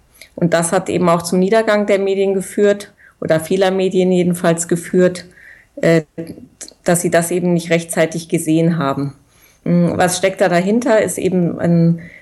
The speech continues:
äh, wenn ich, wenn ich eben nur eine, nur eine Digitalstrat-, Strategie habe, äh, dann bin ich zwar vielleicht schon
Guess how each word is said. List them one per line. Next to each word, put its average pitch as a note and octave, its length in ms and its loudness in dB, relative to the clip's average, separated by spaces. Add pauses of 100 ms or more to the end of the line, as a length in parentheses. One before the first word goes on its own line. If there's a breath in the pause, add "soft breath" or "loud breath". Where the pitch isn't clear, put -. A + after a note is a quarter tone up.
(100)
äh, - 220 2
wenn F3+ 160 4
ich, - 380 -6
wenn F3 200 0
ich E3 120 -2
eben E3+ 160 2
nur F3+ 180 4
eine, F3 400 0
nur G3+ 420 2
eine F#3+ 240 0
Digitalstrat-, G3+ 920 -2
Strategie G3+ 720 -2
habe, G#3 480 2 (420 loud breath)
äh, F#3 120 2
dann F3 160 2
bin F#3+ 120 2
ich G#3 140 -4
zwar F3+ 160 -2
vielleicht F#3 320 -2
schon G3 140 -4